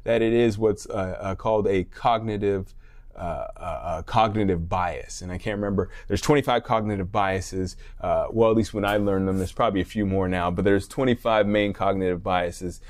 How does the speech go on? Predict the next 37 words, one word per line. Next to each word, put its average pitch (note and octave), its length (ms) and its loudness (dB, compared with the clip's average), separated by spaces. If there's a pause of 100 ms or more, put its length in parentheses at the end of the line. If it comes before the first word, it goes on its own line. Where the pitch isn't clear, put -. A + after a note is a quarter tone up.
(220)
And G2 240 4
I G2 100 4
think, A2 300 0
uh, F#2+ 280 4 (220)
I - 60 -4
think D3 140 4
it's E3+ 80 0
called B2 240 4
loss A2+ 340 2
aversion. F2 640 2 (100)
Yeah, B2 380 4
that's C3+ 200 0
what A2+ 100 0
it's F#2 100 -2
called. G2+ 280 6
I G#2 60 0
think B2 100 2
it C#3 80 6
is. C3 280 2
I - 20 -12
think C3 180 0
it F3 60 0
is E3 80 0
loss G2 240 4
aversion. F2 460 -2 (200)
And C3+ 80 2
essentially D#3 380 2
what C#3+ 60 6
that C3+ 80 2
means D3 180 0
is A2+ 100 -2
that A#2+ 160 2
we B2+ 140 4
don't C3 280 2
wanna A#2+ 200 4
lose A#2 320 2
things F#2 480 -4